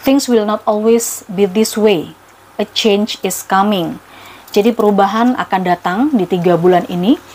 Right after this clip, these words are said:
termasuk juga kecukupan terkait kebutuhan para Cancer.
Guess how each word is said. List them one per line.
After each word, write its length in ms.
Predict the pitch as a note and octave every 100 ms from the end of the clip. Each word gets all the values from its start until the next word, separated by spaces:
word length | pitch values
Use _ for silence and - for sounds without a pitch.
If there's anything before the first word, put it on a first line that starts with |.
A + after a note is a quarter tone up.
| - -
termasuk 480 | - G#3+ G#3+ B3+ G3+
juga 400 | F#3+ F3+ F#3 F3+
kecukupan 960 | A#3 A3 A#3+ A#3 A3 - B3+ C4 C4+ C#4 - _ _
terkait 500 | G#3+ G#3 G3+ G#3+ B3
kebutuhan 640 | - G3 F3+ G3 F#3 G3+ G#3
para 240 | F3 E3
Cancer. 540 | - D#3+ D#3+ - D3+